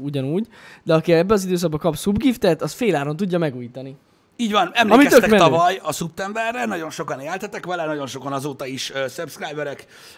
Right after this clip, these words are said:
Speaker 2: ö, úgyhogy ja, ez elég menő dolog. És hát ugye ehhez hozzátartozik az is, hogy ugye aki a szuptember alatt, ö, nem iratkozik fel, annak Panama Jack cipője van.
Speaker 1: Ez pontosan így van.
Speaker 2: Úgyhogy, ja.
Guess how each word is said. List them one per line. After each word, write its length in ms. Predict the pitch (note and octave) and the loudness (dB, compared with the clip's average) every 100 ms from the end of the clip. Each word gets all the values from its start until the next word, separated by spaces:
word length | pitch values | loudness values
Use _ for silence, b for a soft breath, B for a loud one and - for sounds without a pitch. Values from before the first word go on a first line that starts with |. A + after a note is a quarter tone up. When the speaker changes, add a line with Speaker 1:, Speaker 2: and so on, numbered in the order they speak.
| - | -6
Speaker 2:
ö, 180 | C3+ B2+ | -4 -2
úgyhogy 300 | D#3+ D3+ D3 | -6 -6 -2
ja, 160 | D3+ G#2+ - _ | -2 -2 -6 _
ez 140 | C3+ | -4
elég 200 | D#3+ C#3+ | -2 -2
menő 180 | C#3+ C3+ | -2 -2
dolog. 300 | C3+ G#3+ G3 B B | 0 0 -2 B B
És 140 | G3 | -8
hát 100 | G#3 | -8
ugye 180 | F3+ F3 | -8 -8
ehhez 160 | D#3 D3+ | -8 -8
hozzátartozik 680 | D3+ B2+ B2+ C3 B2+ C3+ | -10 -10 -10 -12 -14 -14
az 120 | C#3+ C#3+ | -12 -10
is, 100 | C#3 | -6
hogy 160 | C#3+ | -6
ugye 200 | C#3 C#3 | -4 -6
aki 280 | - F#3 - | 0 0 0
a 60 | D#3 | -6
szuptember 560 | - D#3+ - D3 C#3 | -6 -8 -6 -4 -4
alatt, 340 | C#3 C3+ A#2+ - | -2 -2 -4 -10
ö, 120 | C3 B2+ | -6 -4
nem 140 | C3 | -4
iratkozik 440 | C3 B2+ C#3+ B2 | -6 -8 -12 -16
fel, 260 | A#2+ E3 E3 | -6 -2 0
annak 300 | C3 B2+ C3 | -2 -6 -4
Panama 260 | - A#2+ G#2+ | -6 -8 -10
Jack 140 | G#2+ | -12
cipője 340 | - - G#2 G2+ | -16 -12 -12 -12
van. 200 | G2+ A2 _ _ | -16 -20 _ _
Speaker 1:
Ez 240 | - A3 G#3+ | -2 0 2
pontosan 460 | C4 A3+ F3 F3 F3+ | 8 8 8 -2 -2
így 180 | D#3+ | 0
van. 280 | D3 C#3+ A#2 - B B B B B B | -2 -2 -4 -10 B B B B B B
Speaker 2:
Úgyhogy, 360 | F#3 D3 F#3+ D#3+ | 0 2 2 0
ja. 160 | D#3 | -6